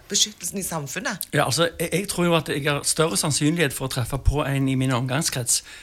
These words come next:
Speaker 2: som har tenker om selvmord, enn at jeg går forbi Stokkavatnet, så er det en som holder på å drukne, og jeg må kunne ha hjerte- og lungeredning. Altså, ehm, det er bare til å se på tallene det.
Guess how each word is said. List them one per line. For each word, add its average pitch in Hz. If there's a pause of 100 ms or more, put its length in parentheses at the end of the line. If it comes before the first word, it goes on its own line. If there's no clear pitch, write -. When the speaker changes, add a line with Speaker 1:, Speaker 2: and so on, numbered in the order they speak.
(180)
Speaker 2:
som 135
har 131
tenker 139
om 131
selvmord, 143 (320)
enn 151 (260)
at 135
jeg 135 (340)
går 151
forbi 143
Stokkavatnet, 151
så 139
er 131
det -
en -
som 131
holder 127
på 135
å 131
drukne, 135
og 156
jeg 139
må 127
kunne 120
ha 131
hjerte- 139
og 135
lungeredning. 139 (800)
Altså, 139 (340)
ehm, 139 (320)
det 143
er 156
bare 123
til 135
å -
se 123
på 139
tallene 151
det. -